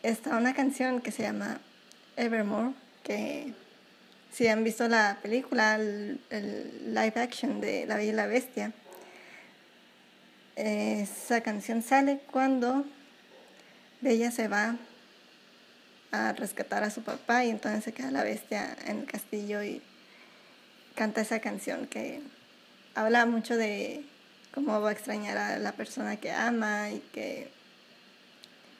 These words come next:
este, que a pesar de que ya no va a estar ju-, junto de él, que siempre la va a querer y todo ese rollo. Y bueno, no sé por qué se me vino a la mente Don Pedro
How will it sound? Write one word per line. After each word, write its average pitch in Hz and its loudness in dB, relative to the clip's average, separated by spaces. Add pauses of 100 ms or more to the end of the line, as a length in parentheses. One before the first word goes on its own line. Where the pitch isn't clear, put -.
(420)
este, 220 -6 (960)
que 220 -2 (340)
a 214 2
pesar 226 0
de 226 4
que 226 2
ya 208 0
no 208 0
va 208 0
a 208 0
estar 214 -2 (240)
ju-, - -10 (640)
junto 220 0
de 240 2
él, 247 0 (100)
que 269 -4 (460)
siempre 233 0
la 226 2
va 214 0
a - -8
querer 277 0
y 240 -2
todo 240 -2
ese 240 -4
rollo. 247 2
Y 240 4
bueno, 220 2 (800)
no 233 4
sé 247 6
por 233 0
qué 226 4
se 226 0
me 214 0
vino 226 4
a 214 6
la 214 2
mente 208 -2
Don 208 0
Pedro - 0